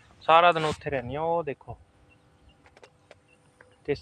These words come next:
ਤਿੰਨ ਆਪਾਂ ਨੇ ਨਾ ਮਤਲਬ ਜਿਹੜੇ ਮਿੱਟੀ ਦੇ ਘੜੇ ਹੁੰਦੇ ਆ ਉਹ ਟੰਗੇ ਸੀ, ਆਹ ਗਲੀਆਂ ਕੱਢ।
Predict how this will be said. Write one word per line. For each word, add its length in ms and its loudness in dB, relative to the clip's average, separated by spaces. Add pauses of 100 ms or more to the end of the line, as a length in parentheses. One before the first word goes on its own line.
ਤਿੰਨ 280 -2
ਆਪਾਂ 260 2
ਨੇ 120 0
ਨਾ 240 4
ਮਤਲਬ 380 0
ਜਿਹੜੇ 320 4
ਮਿੱਟੀ 380 -4
ਦੇ 140 2
ਘੜੇ 280 2
ਹੁੰਦੇ 340 -2
ਆ 80 2
ਉਹ 200 4
ਟੰਗੇ 340 0
ਸੀ, 240 -4 (180)
ਆਹ 60 -2
ਗਲੀਆਂ 340 -2
ਕੱਢ। 200 -4